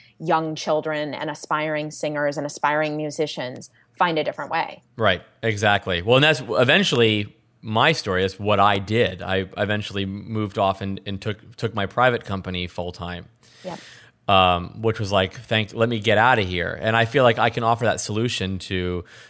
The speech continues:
Speaker 2: to Choir Nation. Um, and I've been trying to sort of weasel my way into Choir Nation's brain and say, "Listen, there's other ways to do what you wanna do without having to, you know, gi-,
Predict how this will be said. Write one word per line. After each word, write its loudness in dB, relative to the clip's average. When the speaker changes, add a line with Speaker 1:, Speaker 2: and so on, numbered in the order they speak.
Speaker 2:
to -4
Choir 4
Nation. -4
Um, -4
and -6
I've -2
been -2
trying -2
to -2
sort -6
of -10
weasel 0
my 0
way 2
into -4
Choir 0
Nation's -4
brain -2
and -6
say, 0
"Listen, -2
there's -2
other -2
ways 0
to -8
do -4
what -4
you -6
wanna -6
do -4
without -2
having -2
to, -8
you -4
know, -2
gi-, -6